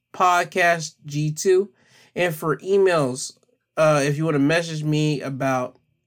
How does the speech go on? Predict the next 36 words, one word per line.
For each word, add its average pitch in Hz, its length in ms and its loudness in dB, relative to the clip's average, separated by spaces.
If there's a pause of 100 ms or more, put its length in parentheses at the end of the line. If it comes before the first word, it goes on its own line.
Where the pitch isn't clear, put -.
anything, 170 580 -4
if 147 180 -6
you 147 220 -2
are 139 300 -4 (400)
in 160 200 0
a 139 100 2
down 165 560 0
statement, 156 540 -6
if 143 100 -6
you 143 160 -4
feel, 175 720 -8 (180)
uh, 139 460 -2 (480)
like 156 240 0
nobody's 160 480 2
there 156 160 0
to 135 60 -2
talk 165 360 2
to - 140 -16
you, 127 260 -8 (300)
and 139 100 -2
you 131 300 0
just 175 240 -2
wanna 160 180 -2
talk 165 400 0
to 135 240 -6
somebody 147 400 0
about 135 140 0
s-, 139 200 -8
anything, 156 480 -6
and 131 140 -4
if 135 140 -8
you 143 80 -6
think 170 320 -6
that 139 160 -4
nobody's 139 480 0
there 139 420 -2